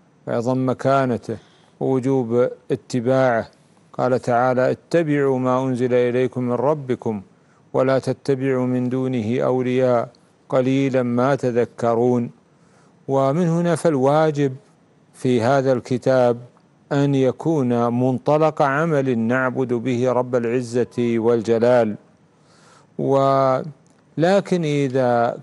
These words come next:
كان هناك تعليق للآيات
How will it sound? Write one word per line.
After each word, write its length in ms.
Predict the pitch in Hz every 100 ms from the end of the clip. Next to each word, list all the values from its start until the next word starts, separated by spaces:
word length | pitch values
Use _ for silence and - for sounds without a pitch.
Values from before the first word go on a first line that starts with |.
| -
كان 280 | 147 147 139
هناك 760 | 107 120 123 131 127 113 - _ _ _ -
تعليق 640 | 139 131 131 151 147 139
للآيات 880 | 123 123 120 139 127 123 127 117 104